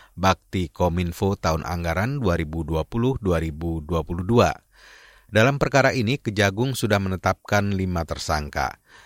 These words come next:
yaitu Direktur Utama Bakti Kominfo Anang Ahmad Latif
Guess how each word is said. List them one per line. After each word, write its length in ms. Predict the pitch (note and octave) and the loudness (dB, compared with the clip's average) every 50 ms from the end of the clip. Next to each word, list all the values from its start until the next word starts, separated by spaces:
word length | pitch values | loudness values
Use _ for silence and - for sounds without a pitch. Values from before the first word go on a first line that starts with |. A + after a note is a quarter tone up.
| _ - | _ -2
yaitu 320 | F#2 E2+ D#2+ F2 - - | -2 0 0 0 -2 -2
Direktur 400 | G2+ G2+ G2 G2 G2 - - C#3 | -2 0 0 0 0 0 -2 -2
Utama 400 | F#2 D#2 F#2 - F#2+ F#2+ F#2 F#2 | -2 -2 -2 0 0 0 2 0
Bakti 480 | F2 E2+ E2+ F2+ F#2 E2+ _ - - B2 | -2 0 0 0 0 0 _ -2 -2 -2
Kominfo 640 | G#2+ - - F2 G#2+ B2+ C#3+ - - F#2+ E2 - - | 0 0 -2 -2 -2 -4 -4 -4 -2 0 0 0 -2
Anang 400 | - F#2 F#2 F2+ F#2 F#2+ F#2 F#2 | -4 -4 -2 0 0 0 -2 -2
Ahmad 400 | - F2 E2 D#2+ E2+ D#2 D#2+ D#2 | -4 -6 -6 -4 -4 -6 -4 -4
Latif 400 | D#2 D2+ - - A#2+ C3+ - | -6 -6 -4 -4 -6 -6 -6